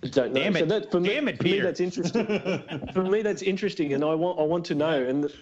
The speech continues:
Speaker 2: I wanna know this now. I didn't have these questions, and now I do. <laughs>
Speaker 1: Yeah, I, th-, I think the more, the more times we, um,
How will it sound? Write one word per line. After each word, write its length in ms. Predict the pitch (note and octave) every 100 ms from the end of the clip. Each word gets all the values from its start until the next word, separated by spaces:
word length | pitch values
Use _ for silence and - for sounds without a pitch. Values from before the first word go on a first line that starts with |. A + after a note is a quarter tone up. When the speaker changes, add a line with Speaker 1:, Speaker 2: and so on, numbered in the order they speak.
| -
Speaker 2:
I 160 | C#3
wanna 280 | C4+ C#4 A3
know 160 | F#3 F3+
this 240 | E3+ -
now. 360 | D3+ D3+ A#2+ G#2+ - D#3
I 80 | F3
didn't 180 | A#3+
have 240 | F3+ A3 A3
these 180 | A3+ -
questions, 600 | - C4+ A3+ G#3+ F3+ D#3
and 100 | D3+
now 220 | G#3 G#3
I 120 | G#3
do. 460 | G#3 B3+ B3+ E3+ - - -
<laughs> 240 | - -
Speaker 1:
Yeah, 300 | C#4+ E3+ B2 G2 -
I, 60 | F#3
th-, 240 | F#3+ A3
I 60 | G3+
think 180 | G#3 G3
the 80 | E3+
more, 400 | F#3+ F#3 E3+ -
the 80 | E3+
more 200 | G3 G3
times 460 | F3 F3+ E3+ D#3 D3+
we, 280 | D#3 D3 C#3
um, 280 | C3 C3